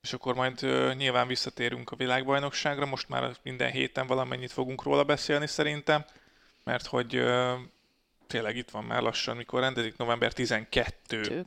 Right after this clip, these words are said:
Speaker 2: mhm.
Speaker 1: Hát
Speaker 2: Egy
Speaker 1: az már egy
Speaker 2: hónap
Speaker 1: hónapon
Speaker 2: múlva.
Speaker 1: belül.
Speaker 2: Bizony. Hát ez azért, ezt most mondtad ezt a következő három-négy hetet.
Speaker 1: Atya, gatya.
Speaker 2: <laughs> Igen.
Speaker 1: Na jó.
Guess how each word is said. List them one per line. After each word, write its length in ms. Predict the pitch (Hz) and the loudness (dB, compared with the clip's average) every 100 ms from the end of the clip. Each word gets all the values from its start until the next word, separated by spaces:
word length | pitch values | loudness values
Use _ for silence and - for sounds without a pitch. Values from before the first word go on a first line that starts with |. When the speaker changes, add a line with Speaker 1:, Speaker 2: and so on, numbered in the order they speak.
| - | -8
Speaker 2:
mhm. 100 | 233 247 349 - - | -10 -10 -12 -16 -8
Speaker 1:
Hát 160 | 147 | -6
Speaker 2:
Egy 20 | |
Speaker 1:
az 80 | 160 | 0
már 140 | 185 208 | 4 4
egy 80 | 156 | 4
Speaker 2:
hónap 140 | 143 | 4
Speaker 1:
hónapon 280 | 113 110 160 139 | 4 4 2 2
Speaker 2:
múlva. 60 | |
Speaker 1:
belül. 180 | 135 143 | 0 -2
Speaker 2:
Bizony. 300 | 110 - - - - | -2 -2 -4 -6 -8
Hát 180 | 262 415 | -2 -2
ez 80 | - | 0
azért, 360 | 349 220 208 220 | -2 0 -2 -2
ezt 220 | 262 - | -8 -6
most 200 | 240 - | -6 -6
mondtad 240 | 180 175 175 | -8 -6 -6
ezt 160 | - | -6
a 40 | - | -6
következő 380 | 180 - 185 | -6 -4 -4
három-négy 460 | 190 185 175 185 165 | -4 -4 -6 -8 -8
hetet. 360 | 220 - 254 - - - - - - - - - - - _ _ - - | -8 -6 -8 -10 -20 -20 -20 -20 -20 -20 -20 -20 -20 -20 _ _ -20 -6
Speaker 1:
Atya, 480 | 143 - 175 160 - | -4 -2 0 0 -2
gatya. 320 | 131 - - - | -10 -12 -14 4
Speaker 2:
<laughs> 40 | - - - - - - - _ _ _ _ - _ _ _ _ - | 8 8 8 4 0 -6 -16 _ _ _ _ -20 _ _ _ _ -16
Igen. 200 | 175 - _ _ _ _ _ - _ _ _ _ _ _ _ _ _ | -16 -16 _ _ _ _ _ -20 _ _ _ _ _ _ _ _ _
Speaker 1:
Na 220 | 127 147 | -10 -4
jó. 220 | 127 - | -2 -4